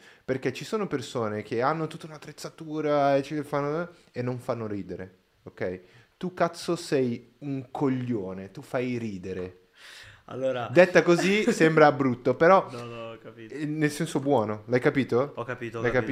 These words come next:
Speaker 1: capi-,
Speaker 2: ho
Speaker 1: l'hai capito
Speaker 2: capito,
Speaker 1: quello che
Speaker 2: ho
Speaker 1: dico
Speaker 2: capito,
Speaker 1: io?
Speaker 2: ho capito, non ci
Speaker 1: Cioè,
Speaker 2: saranno botte.
Speaker 1: per fare ridere tu devi essere un po' un coglione. Ma no-, non che... La, tu fai, e, e come fai tu...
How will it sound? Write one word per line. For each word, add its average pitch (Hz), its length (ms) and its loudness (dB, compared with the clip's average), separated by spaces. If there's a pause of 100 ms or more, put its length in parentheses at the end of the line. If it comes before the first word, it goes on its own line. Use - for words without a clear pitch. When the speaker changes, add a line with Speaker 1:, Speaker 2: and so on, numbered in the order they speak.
Speaker 1:
capi-, 113 60 -10
Speaker 2:
ho - 40 -6
Speaker 1:
l'hai 135 100 6
capito - 0 -
Speaker 2:
capito, 151 280 4
Speaker 1:
quello 127 160 4
che 127 60 2
Speaker 2:
ho 127 40 -2
Speaker 1:
dico 120 200 -2
Speaker 2:
capito, 113 200 2
Speaker 1:
io? 113 100 -4
Speaker 2:
ho - 40 -6
capito, 110 420 -10
non 123 200 -10
ci 117 120 -16
Speaker 1:
Cioè, 160 240 8
Speaker 2:
saranno 113 300 -4
botte. 107 240 -10
Speaker 1:
per 180 160 6
fare 208 260 4
ridere 131 460 0
tu 220 160 -10
devi 139 280 -4
essere 147 460 -4
un 123 260 -8
po' 123 140 -6
un 110 140 -10
coglione. 95 720 -14 (460)
Ma 151 140 6
no-, 226 160 6
non 226 280 2
che... 160 320 2
La, 131 300 2 (140)
tu 151 240 -12
fai, 127 480 0 (400)
e, 175 280 0
e 190 140 2
come 220 220 0
fai 196 520 -2
tu... 180 440 -2